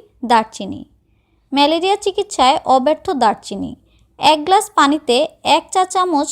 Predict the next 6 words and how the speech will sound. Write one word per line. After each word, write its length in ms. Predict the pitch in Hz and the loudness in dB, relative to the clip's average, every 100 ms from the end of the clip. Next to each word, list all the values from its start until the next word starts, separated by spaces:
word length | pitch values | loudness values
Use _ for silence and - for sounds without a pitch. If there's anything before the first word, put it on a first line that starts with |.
| 240 | -4
দারচিনি 540 | 247 254 - 330 339 | -2 -2 -4 -4 -4
গুঁড়া, 360 | 269 285 269 226 320 - _ _ | -2 0 2 2 -2 -10 _ _
এক 260 | - 294 - | -2 -2 -2
চা 120 | 370 | -4
চামচ 360 | 359 349 339 359 - | -2 -2 -4 -6 -4
মধু, 460 | 247 254 262 285 | -2 -2 -2 -2